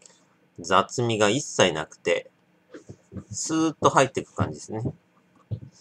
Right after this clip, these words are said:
うん。うん。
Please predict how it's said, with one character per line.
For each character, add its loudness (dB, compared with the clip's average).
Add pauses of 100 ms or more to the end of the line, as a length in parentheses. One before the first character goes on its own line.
(640)
う -12
ん。 -16 (3750)
う -10
ん。 -14